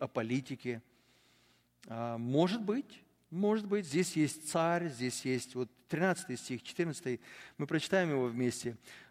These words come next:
"Лучше бедный, но умный юноша, нежели старый, но неразумный царь, который не умеет принимать советы". Вот если вы сделаете небольшие наблюдения, этот текст говорит о царе и о юноше.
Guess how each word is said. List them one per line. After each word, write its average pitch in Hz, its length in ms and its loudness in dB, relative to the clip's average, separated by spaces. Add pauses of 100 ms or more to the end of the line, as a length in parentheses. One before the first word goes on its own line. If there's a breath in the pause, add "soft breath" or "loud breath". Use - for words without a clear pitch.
"Лучше 190 460 4
бедный, 156 600 4
но 143 360 2
умный 226 420 4
юноша, 160 640 2
нежели 151 480 2
старый, 185 720 2 (340 loud breath)
но 135 160 2
неразумный 185 560 4
царь, 196 420 0
который 151 380 -2
не 143 140 -4
умеет 139 440 0
принимать 123 460 -2
советы". 101 500 -12 (920)
Вот 170 100 -4
если 226 220 0
вы 226 120 4
сделаете 202 400 4
небольшие 175 500 2
наблюдения, 170 680 0 (440 loud breath)
этот 233 280 2
текст 175 280 2
говорит 156 380 4
о 156 80 4
царе 117 420 4
и 143 200 4
о 156 100 6
юноше. 139 500 0